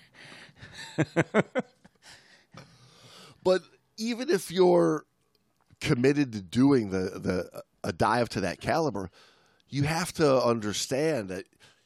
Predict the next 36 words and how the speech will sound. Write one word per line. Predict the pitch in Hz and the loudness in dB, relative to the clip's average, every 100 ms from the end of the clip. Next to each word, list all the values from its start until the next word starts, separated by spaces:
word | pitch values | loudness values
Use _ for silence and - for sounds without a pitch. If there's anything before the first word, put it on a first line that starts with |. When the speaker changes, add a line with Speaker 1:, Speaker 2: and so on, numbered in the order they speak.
| _ | _
Speaker 2:
you | - 131 | -8 -8
can't | - 165 175 | -4 -4 -4
just | - 139 117 | -4 -6 0
go | 151 139 123 | 6 6 6
into | 143 143 101 | 2 0 -4
it | 85 - _ _ _ _ _ _ _ _ - | -8 -14 _ _ _ _ _ _ _ _ -4
like | 113 120 | -4 -2
it's | 123 - | -4 -4
the | 104 90 | -4 -4
same | 82 - 107 113 120 | -4 -2 2 2 2
old | 123 123 | 2 2
dive | 113 117 123 | 2 4 2
at | 117 | 0
the | 107 | -8
quarry. | - 123 101 71 - - _ _ _ _ - | -4 -2 -2 -6 -14 -20 _ _ _ _ -8
Speaker 1:
No. | 80 76 65 _ _ _ _ _ _ _ - - - - _ _ - | -6 -6 -8 _ _ _ _ _ _ _ -20 -20 -20 -20 _ _ -10
No. | 131 - | -8 -2
Speaker 2:
I | |
mean, | 151 156 | 2 4
if | 156 | 2
you | 208 214 | 2 6
wanna, | 208 165 131 110 - | 6 6 2 -2 -4
the, | 120 113 - | -2 -2 -2
any | 160 175 | -2 -4
chance | - - 113 92 85 - | -4 -2 -2 -2 -4 -4
of, | 90 85 | -4 -4
of | 92 82 | -8 -6
surviving | - 95 110 190 147 | -6 -2 0 0 0
it, | 98 | -6
you've | 107 120 | -4 -4
gotta | 160 151 | -2 -2
go | 131 123 117 | 0 0 0
into | 131 160 156 101 | -2 -2 0 -2
it | 104 - _ _ _ _ _ - | -4 -8 _ _ _ _ _ -6
kind | - 131 147 | 0 2 4
of | 143 107 | 2 0